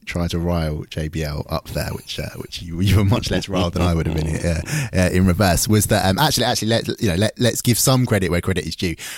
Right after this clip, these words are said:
The changes that Ferrari and Mercedes did make worked. Both cars were better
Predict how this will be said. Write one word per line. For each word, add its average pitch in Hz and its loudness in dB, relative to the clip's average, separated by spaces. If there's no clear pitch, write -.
The 214 -2
changes 147 4
that 123 2
Ferrari 113 4
and 104 4
Mercedes 95 2
did 113 0
make 90 -6
worked. - -2
Both 120 4
cars 98 0
were 95 2
better 82 -2